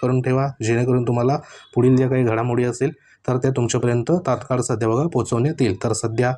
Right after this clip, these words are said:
अ, ह्या जे काही दोन, अ, सध्या बघा स्लॉट आहे, तर हे सध्या लक्षात ठेवा. तर, अ, आपापल्या परीने तयारी करून ठेवा, ही एक महत्त्वाची अपडेट होती. तर अशाच प्रकारच्या अपडेटसाठी वेळोवेळी भेट देत राहा.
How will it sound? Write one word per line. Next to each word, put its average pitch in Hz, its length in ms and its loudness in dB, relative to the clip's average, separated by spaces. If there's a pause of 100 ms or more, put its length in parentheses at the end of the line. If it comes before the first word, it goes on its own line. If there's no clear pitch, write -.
(320)
अ, 120 260 0
ह्या 120 200 0
जे 120 140 -2
काही 127 160 0
दोन, 131 360 0
अ, 131 180 0
सध्या 120 280 0
बघा 120 180 2
स्लॉट 123 360 0
आहे, 127 180 -4 (200)
तर 123 100 -2
हे 120 200 -2
सध्या 117 240 -2
लक्षात 131 340 -2
ठेवा. 101 280 -2
तर, 110 220 -2
अ, 113 180 0 (400)
आपापल्या 120 320 0
परीने 123 320 0 (100)
तयारी 113 200 2
करून 120 240 2
ठेवा, 120 300 0
ही 117 100 4
एक 113 120 0
महत्त्वाची 113 420 0
अपडेट 110 280 -2
होती. 131 320 -2 (280)
तर 113 60 0
अशाच 120 240 -2
प्रकारच्या 123 380 -2
अपडेटसाठी 113 480 -4
वेळोवेळी 113 360 4
भेट 107 200 0
देत 113 200 -2
राहा. 117 200 -2